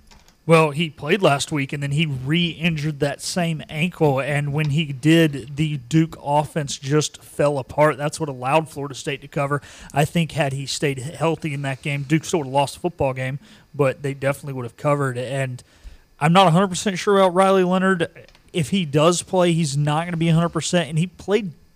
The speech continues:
decent, but he's such a mobile quarterback, and I think that Duke is a twenty-first century football team. And what I mean by that is they live and die by the production of their quarterback.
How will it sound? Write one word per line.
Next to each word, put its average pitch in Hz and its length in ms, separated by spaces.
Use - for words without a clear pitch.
decent, 190 560
but 147 180
he's 190 200
such 226 300
a 185 40
mobile 147 360
quarterback, 143 680
and 147 160
I 143 120
think 208 280
that 147 200
Duke 156 260
is 147 180
a 143 120
twenty-first 156 1000
century 143 520
football 127 460
team. 127 280
And 143 80
what 160 120
I 151 120
mean 160 260
by 156 220
that 147 280
is 143 200
they 147 100
live 147 320
and 170 160
die 143 240
by 139 160
the 135 80
production 139 560
of 135 300
their 131 180
quarterback. 120 720